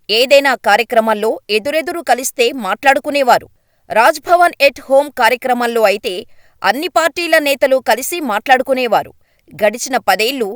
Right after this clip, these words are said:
ఏపీలో ఆ సంస్కృతి లేదు. కంప్లీట్గా మారిపోయింది. నేతలు ఎదురుపడినా పలకరించుకునే పరిస్థితి లేదు. ఇప్పుడు బొత్స రూటు మార్చినట్టు కనిపిస్తోంది.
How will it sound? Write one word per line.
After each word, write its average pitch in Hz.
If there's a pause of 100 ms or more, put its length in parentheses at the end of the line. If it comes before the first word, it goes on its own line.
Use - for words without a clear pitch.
(340)
ఏపీలో 330 (140)
ఆ 233
సంస్కృతి 262
లేదు. 185 (360)
కంప్లీట్గా 311
మారిపోయింది. 240 (300)
నేతలు 240
ఎదురుపడినా 233 (200)
పలకరించుకునే 339
పరిస్థితి 302
లేదు. 202 (380)
ఇప్పుడు 302
బొత్స 233 (140)
రూటు 285
మార్చినట్టు 262
కనిపిస్తోంది. 214